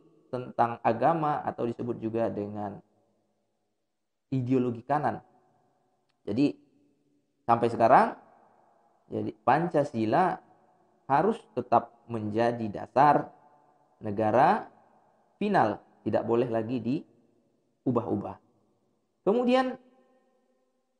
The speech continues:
yang keempat, rela berkorban untuk bangsa dan negara. Nah, ini rela berkorban ini, ya, bisa kita dan raga. Jadi bagi yang, eh, kalian siswa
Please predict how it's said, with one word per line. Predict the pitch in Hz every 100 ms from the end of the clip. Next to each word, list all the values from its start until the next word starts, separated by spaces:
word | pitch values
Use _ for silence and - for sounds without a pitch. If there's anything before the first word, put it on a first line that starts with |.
| _
yang | - 170 190
keempat, | 190 196 - 214 214 _ _ 127
rela | 139 139 147 151
berkorban | 131 113 - 110 110 135 123
untuk | 107 101 - - -
bangsa | 101 101 - 131 120
dan | 107 120 160 - _ _ _ _
negara. | 107 104 107 107 107 101 87 69
Nah, | 117 123
ini | 160 156
rela | 113 127
berkorban | 117 - 113 117 117 117
ini, | 135 139 131 _ _ _ _ _ _
ya, | - 127 131 127
bisa | - 104 110
kita | - 107 156
dan | 180 160
raga. | 127 110 107 101 - _ _ _ _ _ -
Jadi | 131
bagi | 156 107 107 113
yang, | 113 110 110 _ _ _ _ _
eh, | 101 104 -
kalian | 104 117 127 139
siswa | 117 - 120 131 143 160 160